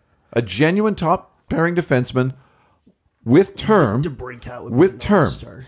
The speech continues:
Speaker 2: defenseman. Seth Jones. DeBrincat for Seth <laughs> Jones.
Speaker 1: But you see, it has to be with term.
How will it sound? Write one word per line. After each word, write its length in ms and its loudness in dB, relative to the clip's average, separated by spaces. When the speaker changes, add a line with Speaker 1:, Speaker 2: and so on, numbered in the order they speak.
Speaker 2:
defenseman. 680 -18
Seth 300 -10
Jones. 360 -12
DeBrincat 520 2
for 120 -12
Seth 340 -12
<laughs> 40 -4
Jones. 160 -4
Speaker 1:
But 140 2
you 80 2
see, 180 0
it 100 2
has 220 0
to 100 -12
be 100 2
with 240 2
term. 340 -2